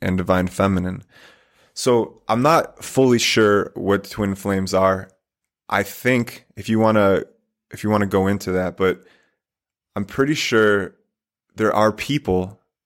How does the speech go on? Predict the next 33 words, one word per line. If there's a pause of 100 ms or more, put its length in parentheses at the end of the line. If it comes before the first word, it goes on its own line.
(500)
that
it
feels
good
to
meet, (420)
and
there
are
people (500)
that (1200)
are
special
in
your
life.
There's
no
doubt
about
that. (540)
And
I
would
never
try
to
take
<laughs>
away,
like,
a
special,